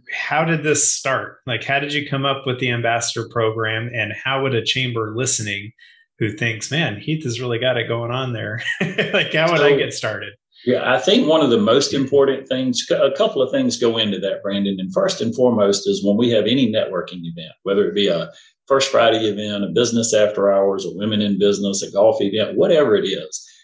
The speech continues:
Speaker 2: I'm looking for those people that, that walk up to people and introduce themselves, always willing to smile, shake a hand, and they're friendly and they're outgoing. Um, you know, and then the, the people that, that's your job,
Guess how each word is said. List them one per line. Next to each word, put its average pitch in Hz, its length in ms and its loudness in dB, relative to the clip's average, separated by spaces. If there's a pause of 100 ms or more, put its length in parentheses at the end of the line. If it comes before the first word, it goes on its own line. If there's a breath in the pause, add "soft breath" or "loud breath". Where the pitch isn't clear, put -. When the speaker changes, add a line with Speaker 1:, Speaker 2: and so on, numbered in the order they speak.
(280 loud breath)
Speaker 2:
I'm 233 160 4
looking 143 360 4
for 117 140 0
those 107 260 2
people 101 560 0 (540 loud breath)
that, 98 440 2
that - 280 0
walk 135 320 4
up 131 140 2
to 127 100 -4
people 117 380 2
and 98 120 -2
introduce 107 520 -2
themselves, 98 920 0
always 139 320 4
willing 127 340 4
to 104 60 2
smile, 101 800 -2 (160)
shake 120 320 0
a 120 80 0
hand, 95 500 -4 (120)
and 92 120 -4
they're 90 120 0
friendly 110 400 0
and 90 100 -2
they're 85 140 -4
outgoing. 80 440 -8 (680)
Um, 85 560 0
you 101 100 2
know, 98 160 2
and 117 100 4
then 139 140 4
the, - 240 0
the 120 180 -2
people 156 280 2
that, - 160 0
that's - 200 4
your - 120 0
job, 104 460 0